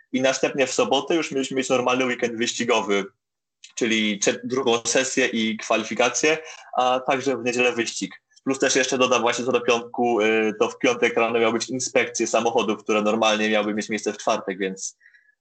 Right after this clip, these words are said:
no, myślę, że naprawdę takie skrócenie weekendu byłoby właśnie, że tak powiem, ze, ze względów finansowych, a także ze względu właśnie na to, na ten, e, T V time,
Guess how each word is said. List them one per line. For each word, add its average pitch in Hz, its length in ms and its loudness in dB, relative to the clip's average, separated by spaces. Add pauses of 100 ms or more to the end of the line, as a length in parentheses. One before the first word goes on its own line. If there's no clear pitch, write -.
no, 120 160 -2
myślę, 135 280 0
że 131 100 2
naprawdę 131 300 0
takie 135 120 -4
skrócenie 143 320 -4
weekendu 131 640 -2 (840)
byłoby 135 260 0
właśnie, 131 360 2 (1040)
że 113 100 2
tak 120 120 0
powiem, 117 220 2
ze, 123 100 0 (360)
ze 120 160 0
względów 131 320 0
finansowych, 131 760 0 (280)
a 139 40 -2
także 139 280 0
ze 127 120 -2
względu 123 400 0
właśnie 120 280 0
na 117 100 2
to, 110 460 0 (160)
na 107 160 0
ten, 113 300 0
e, 110 40 6 (680)
T - 120 -2
V 127 120 -2
time, 127 440 0